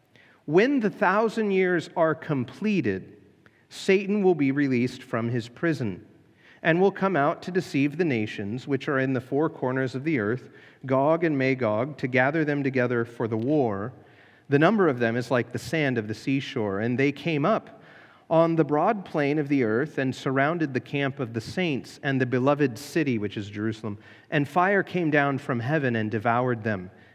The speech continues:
And the devil was, uh, who deceived, was thrown into the lake of fire and brimstone, where the beast and the false prophet are also,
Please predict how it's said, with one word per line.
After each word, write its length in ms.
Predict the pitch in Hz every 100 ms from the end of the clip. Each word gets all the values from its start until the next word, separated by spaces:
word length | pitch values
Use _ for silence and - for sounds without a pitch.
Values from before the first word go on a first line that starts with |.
| -
And 160 | 160 156
the 40 |
devil 320 | 151 151 170
was, 380 | 160 143 - - - - -
uh, 220 | 127 117
who 220 | 113 185
deceived, 680 | 165 131 - 190 117 120 - - - -
was 200 | 156 -
thrown 320 | 165 180 214
into 200 | 190 165
the 100 | 156
lake 260 | 143 135
of 80 | 127
fire 360 | - 143 131 120
and 160 | 113
brimstone, 640 | 110 170 170 - 113 107 110
where 140 | 123
the 120 | 123 110
beast 440 | 131 185 160 -
and 120 | 127
the 60 | 120
false 320 | - 135 123
prophet 480 | - 151 143 - 113
are 260 | 117 110
also, 500 | 113 170 - 110 98